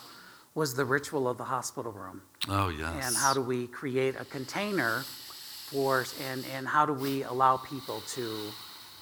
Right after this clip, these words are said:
Speaker 1: to be who they really are? And one of the students was so honest that she stepped forward and said, she said to me, "It terrifies me,
Speaker 2: Yes.
Speaker 1: terrifies me to go into a hospital room."
Speaker 2: That's right.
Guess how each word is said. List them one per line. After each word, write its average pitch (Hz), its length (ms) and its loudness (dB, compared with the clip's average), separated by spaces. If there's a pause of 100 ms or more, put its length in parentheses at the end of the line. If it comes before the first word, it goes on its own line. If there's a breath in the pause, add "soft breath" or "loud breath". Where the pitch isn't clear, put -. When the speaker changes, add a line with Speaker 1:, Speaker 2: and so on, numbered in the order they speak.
Speaker 1:
to - 100 -6
be 131 180 -2
who 120 160 -6
they 117 160 0
really 113 260 -2
are? 110 220 2
And 127 320 -6
one 160 180 2
of 196 60 -4
the 185 100 -2
students 120 600 0
was 123 140 0
so 151 240 4
honest 127 460 0
that - 80 -8
she - 180 -2
stepped - 380 -2
forward 127 280 2
and 110 140 -6
said, 117 340 -2 (880 loud breath)
she - 180 -6
said 131 280 2
to - 80 -6
me, 120 280 -4 (100)
"It 131 180 -4
terrifies 151 920 2
me, 101 140 -10 (280)
Speaker 2:
Yes. - 380 -6
Speaker 1:
terrifies 208 720 2
me 113 120 -8
to 117 80 -8
go 120 180 -4
into 117 240 -8
a 107 60 -8
hospital 104 480 -10
room." 90 240 -14
Speaker 2:
That's 95 200 -2
right. 101 160 -2